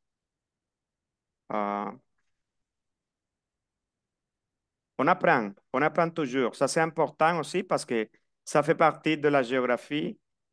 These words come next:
Et, et on connaît de cette manière quels sont les pays ou quel, quel département, quelle île on parle français. Alors, regardez.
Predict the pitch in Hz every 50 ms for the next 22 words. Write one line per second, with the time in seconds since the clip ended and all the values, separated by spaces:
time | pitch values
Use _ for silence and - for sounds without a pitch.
0 | _ _ _ 131 127 127 123 123 123 120 120 117 120 120 - - _ _ 180 170
1 | 175 165 160 160 - 196 185 175 170 170 165 175 156 - 165 147 143 147 156 151
2 | 147 135 131 139 - - - 185 196 - - - - 185 180 185 190 185 185 185
3 | - 180 170 151 139 131 135 151 165 220 - _ _ _ _ _ _ _ _ _
4 | _ _ 160 160 165 160 165 - - 160 151 156 165 175 165 - - - _ -
5 | 156 151 156 160 170 170 - 170 160 - - 165 151 135 127 127 127 135 139 147
6 | 147 143 - 127 120 123 131 139 143 143 143 131 117 - - 123 120 123 120 -
7 | - 123 117 110 - - 117 104 101 - - _ _ _ _ _ _ _ _ _
8 | _ - 143 139 127 110 113 123 143 139 139 139 135 123 123 120 104 98